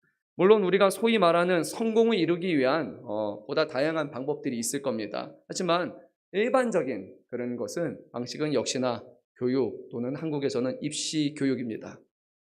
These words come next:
그런데 여러분들이 대학에 가게 되면요, 대학에서 추구하는 교육 이념과 그 이상은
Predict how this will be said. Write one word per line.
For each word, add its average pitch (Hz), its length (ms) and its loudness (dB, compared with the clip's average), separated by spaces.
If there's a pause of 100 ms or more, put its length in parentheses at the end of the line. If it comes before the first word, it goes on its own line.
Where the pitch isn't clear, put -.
(160)
그런데 190 300 6
여러분들이 170 540 4
대학에 175 400 4
가게 156 240 0
되면요, 135 580 -2 (300)
대학에서 196 480 2
추구하는 208 580 0
교육 165 260 2
이념과 151 500 2
그 147 100 -8
이상은 165 540 -2